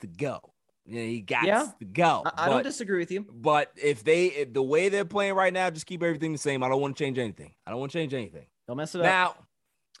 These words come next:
Speaker 1: me and you have an issue here, Bryson. You know, I, I try not to argue with you. You're my man. You know, we, we, we see eye to eye on a lot of stuff.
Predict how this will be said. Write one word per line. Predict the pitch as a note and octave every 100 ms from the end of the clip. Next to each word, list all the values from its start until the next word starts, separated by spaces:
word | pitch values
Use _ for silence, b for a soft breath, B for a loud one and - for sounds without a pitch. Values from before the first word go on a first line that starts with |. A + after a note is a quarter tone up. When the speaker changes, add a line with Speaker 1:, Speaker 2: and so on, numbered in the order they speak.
| _ _ _ _ _ _ _ -
Speaker 1:
me | A#3+ C#4 C4+ B3+ -
and | G#3 G3+
you | F#3+ F#3+ F#3 F3+
have | D#3+ D3
an | C#3+
issue | B2+ - A2+
here, | G2 G2+ D2+ - _
Bryson. | A2 A2+ A2 A2+ A2+ A2 _
You | C3
know, | B2 G#2 G#2+
I, | A2+ B2 C3 C3+ A#2
I | C#3
try | B2+ - F#3+ F#3+ F#3+
not | F3 E3+ E3 -
to | D3+ C#3 A#2+ - _
argue | D3 D#3 D#3 C#3 D3
with | C#3+ C#3 C3
you. | C3 C#3 C3+ C3+
You're | A2+
my | G#2
man. | G#2 C#3 D3 C#3+ C#3+ C#3 C3+
You | B2
know, | B2+ A2+ A#2 A2+
we, | A#2+ A#2
we, | A#2+ A#2
we | A#2+
see | A2+ - D#3 D3+
eye | C#3 C3+
to |
eye | B2 B2+ B2
on | A#2
a | G2+
lot | G2+ C3 C#3 C#3
of | B2+
stuff. | - B2+ F2 - -